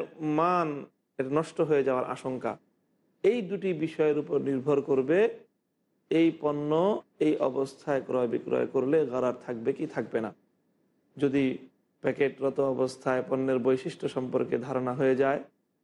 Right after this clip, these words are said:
তাহলে প্যাকেট খোলার প্রয়োজন নেই, গরার থাকবে না। আর যদি প্যাকেটরত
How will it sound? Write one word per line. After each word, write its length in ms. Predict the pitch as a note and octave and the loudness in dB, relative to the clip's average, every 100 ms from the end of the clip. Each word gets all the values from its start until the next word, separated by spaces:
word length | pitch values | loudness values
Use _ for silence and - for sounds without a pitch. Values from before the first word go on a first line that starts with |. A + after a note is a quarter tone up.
| _ | _
তাহলে 220 | C3 C3 B2+ | -2 2 2
প্যাকেট 240 | B2+ B2+ B2 - _ _ | 0 -2 -4 -8 _ _
খোলার 240 | - C#3+ B2+ | 0 0 2
প্রয়োজন 340 | - D3 C#3+ C#3+ D3 | 2 2 2 -2 0
নেই, 140 | F#3+ G3+ - - _ _ - | 2 0 -4 -20 _ _ -4
গরার 220 | B2+ B2+ A#2 | 0 0 -2
থাকবে 260 | C3 G#2+ B2 A2+ | -6 -4 -2 -2
না। 60 | G2+ _ _ _ _ _ - C#3+ | -6 _ _ _ _ _ -4 0
আর 80 | E3 D#3+ | 0 0
যদি 120 | E3 D#3+ | -2 -2
প্যাকেটরত 480 | C#3 D3+ D3+ C#3+ | 0 0 0 -2